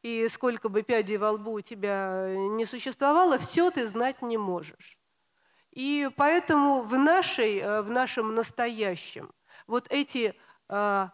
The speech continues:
гибкие мозги — это твое основное конкурентное преимущество.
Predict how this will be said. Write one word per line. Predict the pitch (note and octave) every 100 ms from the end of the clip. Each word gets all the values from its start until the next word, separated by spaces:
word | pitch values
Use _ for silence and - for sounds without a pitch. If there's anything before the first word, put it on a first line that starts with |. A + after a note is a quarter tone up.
| _
гибкие | G3+ A3+ D#4+ - - G3 F3+ - _ _ _ _ _ _ _ _
мозги — | G#3 A3 G#3 G3 D4 F4 - - _
это | A#3 A#3
твое | - G3 A3 A#3 A#3+
основное | - - A#3+ A3 G3 A3+ B3+ C#4 G3 - _ -
конкурентное | A#3 A3 - A3+ G#3 G3+ A3 A#3 G#3+ G#3
преимущество. | G#3+ G#3 G3+ F#3+ E3+ - - _ -